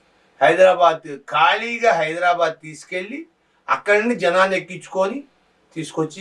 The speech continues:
ఇక్కడ, ఇప్పుడు ఇక్కడ దింపడం. ఆర్టీసీ ద-, దరిదాపుగా రెండు వందల యాభై బస్సులు వేసింది, స్పెషల్ బస్సులు. ఏవి? పల్లె వెలుగులు, లోకల్ మా-,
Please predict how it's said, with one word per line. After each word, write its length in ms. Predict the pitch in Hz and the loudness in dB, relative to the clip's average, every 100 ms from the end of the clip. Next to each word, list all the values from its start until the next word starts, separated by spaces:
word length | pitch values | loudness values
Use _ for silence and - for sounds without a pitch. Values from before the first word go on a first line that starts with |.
| 165 | -6
ఇక్కడ, 220 | 139 139 127 117 107 - - _ _ _ _ | 2 4 4 4 0 -2 -10 _ _ _ _
ఇప్పుడు 220 | 120 131 123 113 104 95 - _ - | -6 -2 0 0 -2 -8 -14 _ -10
ఇక్కడ 200 | - 160 120 | -4 -4 -4
దింపడం. 340 | 104 - - _ _ _ _ _ _ _ - | -10 -12 -20 _ _ _ _ _ _ _ -2
ఆర్టీసీ 640 | - 170 208 208 165 208 196 | 0 0 -2 -8 -6 -6 -2
ద-, 320 | 190 180 170 156 | 2 2 2 -2
దరిదాపుగా 640 | 160 175 190 185 196 190 165 | -2 2 4 4 0 -4 -4
రెండు 220 | 175 175 | -4 -4
వందల 360 | 170 165 165 160 | -2 -2 -2 0
యాభై 300 | 156 156 147 | 0 0 -6
బస్సులు 260 | 151 147 190 | -8 -6 -4
వేసింది, 380 | 175 156 170 147 - _ | -4 -4 -8 -10 -14 _
స్పెషల్ 340 | 156 156 165 156 | -6 -4 -2 -2
బస్సులు. 320 | 143 131 - _ _ _ _ _ _ _ _ _ | -4 -8 -14 _ _ _ _ _ _ _ _ _
ఏవి? 580 | 139 151 156 160 160 175 _ _ _ _ _ _ _ _ _ - | 2 2 0 -2 -4 -8 _ _ _ _ _ _ _ _ _ -2
పల్లె 220 | 143 147 147 | -2 0 -2
వెలుగులు, 400 | 139 135 139 143 147 139 | -2 -2 -2 -2 -2 4
లోకల్ 320 | 143 143 143 139 | 4 4 0 0
మా-, 320 | 135 131 123 | 2 2 0